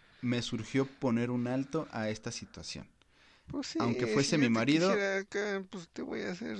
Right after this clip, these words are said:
Speaker 2: acá?
Speaker 1: Sí, llega y te avisa, ¿no? "Oye, vamos a hacer el acá, ¿y cómo ves?", ¿no?
Speaker 2: Y pues acá, ¿no?
Speaker 1: Y
Speaker 2: Acá, y
Speaker 1: ya.
Speaker 2: acá, y acá, valedor.
Speaker 1: No tenía que ponerme una mano encima, aunque fuese mi marido.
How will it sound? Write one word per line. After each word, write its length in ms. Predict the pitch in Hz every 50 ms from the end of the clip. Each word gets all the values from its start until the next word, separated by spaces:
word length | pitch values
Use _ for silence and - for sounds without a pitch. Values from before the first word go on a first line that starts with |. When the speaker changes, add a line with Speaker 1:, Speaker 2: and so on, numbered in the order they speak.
| 190 185 - - -
Speaker 2:
acá? 360 | 190 185 185 - - 302 277 277 285 285 277 269 262 254 247 233 226 -
Speaker 1:
Sí, 240 | - - - 185 190
llega 260 | 196 254 285 277 277 247
y 40 | -
te 200 | - - 175 -
avisa, 400 | 175 175 196 208 - - - -
¿no? 260 | - 170 240 277 254
"Oye, 120 | 226 233 -
vamos 280 | - 247 240 190 185
a 20 | 180
hacer 220 | 165 - 226 208
el 120 | 208 196 185
acá, 340 | - - - 233 240 240 240
¿y 120 | 214 196 196 _ _ _
cómo 260 | - 180 185 - 170
ves?", 280 | 175 170 170 - - _ _ -
¿no? 100 | 175 180
Speaker 2:
Y 40 | -
pues 260 | 190 - 226 196 -
acá, 580 | 233 240 - - - - - - - - - -
¿no? 280 | - 147 320 - - 117
Speaker 1:
Y 80 | 113 113
Speaker 2:
Acá, 100 | 220 -
y 40 |
Speaker 1:
ya. 180 | - 55 53 53
Speaker 2:
acá, 320 | 101 - 226 233 233 254
y 100 | 254 226 196
acá, 520 | - - - 214 220 220 220 226 220 214 214
valedor. 640 | - - - - - - - - - - - 214 - - - - - - - - - - _ _ _ _ _ _ _ _ _ _ _ _
Speaker 1:
No 180 | - 170 190 196
tenía 360 | - 175 165 170 175 175 170
que 100 | - 156
ponerme 640 | 147 - 131 117 117 131 147 151 151 160 160 - - -
una 200 | 151 143 147 135
mano 260 | 135 139 135 135 117
encima, 520 | 110 113 - - 147 151 156 165 160 - - -
aunque 440 | 117 110 107 107 107 110 - -
fuese 320 | 107 - 120 127 127 - 127
mi 100 | 117 98
marido. 360 | 87 - - - - - -